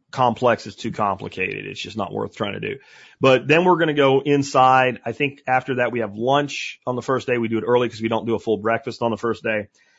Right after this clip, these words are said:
And, uh, then all the afternoon presentations Thursday will be live streamed. All the presentations, unless there's a presenter objection to doing it, somebody may not want their per-,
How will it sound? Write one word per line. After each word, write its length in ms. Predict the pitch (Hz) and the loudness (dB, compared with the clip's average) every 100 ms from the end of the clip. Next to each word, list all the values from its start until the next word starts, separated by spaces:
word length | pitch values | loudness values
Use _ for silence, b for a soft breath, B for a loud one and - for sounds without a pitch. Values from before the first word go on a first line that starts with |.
| b b | b b
And, 340 | 117 113 117 117 | 2 2 4 2
uh, 100 | 110 | 4
then 260 | 139 127 - - | 2 0 -6 -2
all 280 | 123 143 156 | 4 6 8
the 160 | 151 | 6
afternoon 400 | 143 139 135 131 | 6 4 2 2
presentations 600 | 127 131 117 123 113 110 | 4 2 2 -4 -4 -2
Thursday 340 | 127 127 117 123 | 2 2 4 2
will 140 | 117 | 2
be 80 | 110 | 2
live 260 | 107 113 110 | 4 2 0
streamed. 480 | - 123 117 113 - _ _ _ - | -4 -2 -2 -4 -8 _ _ _ 4
All 300 | 143 185 202 | 8 8 6
the 80 | |
presentations, 1300 | 202 190 156 143 139 131 127 117 123 123 120 113 - _ _ - | 4 4 4 2 -2 0 0 -2 -6 -6 -8 -10 -16 _ _ -4
unless 320 | 123 135 135 | 2 2 2
there's 280 | 143 135 127 | 2 2 2
a 80 | 120 | -2
presenter 500 | - 113 127 143 151 | -2 -2 0 2 2
objection 540 | 139 131 135 - 160 | 2 0 0 -2 -6
to 100 | 147 | -6
doing 440 | 151 147 180 123 110 | -6 0 2 2 0
it, 160 | 117 | -4
somebody 280 | - 127 131 | -4 -4 -2
may 140 | 131 127 | -4 -2
not 280 | 117 127 | 0 0
want 220 | 135 135 135 | 0 -2 -4
their 80 | |
per-, 260 | 131 131 | -8 -10